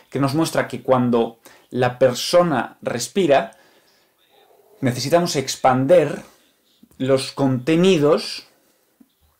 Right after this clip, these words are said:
del tórax, ¿no? Los pulmán-, los pulmones tienen que expandirse para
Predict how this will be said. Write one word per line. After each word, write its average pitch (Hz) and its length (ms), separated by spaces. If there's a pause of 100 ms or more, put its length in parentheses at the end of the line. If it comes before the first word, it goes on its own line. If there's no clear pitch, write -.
(140)
del 131 760
tórax, - 680
¿no? - 220
Los - 500 (380)
pulmán-, 151 580
los 131 180
pulmones 170 480
tienen 147 360
que 127 120
expandirse 101 880 (680)
para 135 460